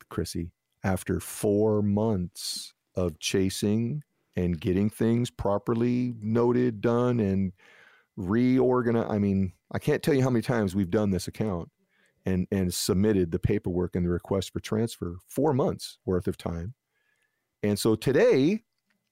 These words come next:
the custodian of the account let us know that they'll be glad to send out a check for her rollover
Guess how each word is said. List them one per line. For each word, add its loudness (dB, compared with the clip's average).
the 2
custodian 2
of 2
the 4
account 0
let 4
us 2
know 4
that 2
they'll 2
be 2
glad 2
to 0
send 2
out 2
a 2
check 0
for -4
her 0
rollover 0